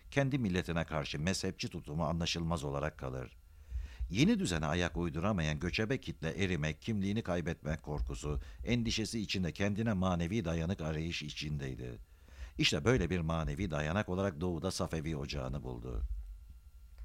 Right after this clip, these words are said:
Eski göçebe yapısına sahip devlet kurma ideali hiç kuşkusuz Şeyh Safiyüddin Erdebili'nin altıncı kuşakta varisi olan birinci Şah İsmail'le gerçekleştirildi.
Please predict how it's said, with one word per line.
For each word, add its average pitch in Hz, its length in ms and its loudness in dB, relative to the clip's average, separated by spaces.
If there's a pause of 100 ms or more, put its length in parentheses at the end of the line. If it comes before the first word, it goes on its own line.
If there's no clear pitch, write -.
(1200)
Eski 196 280 4
göçebe 143 340 4
yapısına 73 420 2
sahip 71 340 0
devlet 82 340 0
kurma 82 280 0
ideali 76 440 0
hiç 143 140 2
kuşkusuz 139 500 -2
Şeyh 127 240 2
Safiyüddin 117 720 0
Erdebili'nin 85 680 2
altıncı 90 420 0
kuşakta 85 420 0
varisi 80 360 2
olan 73 320 2
birinci 104 340 0
Şah 90 260 0
İsmail'le 80 520 0
gerçekleştirildi. 67 1080 -4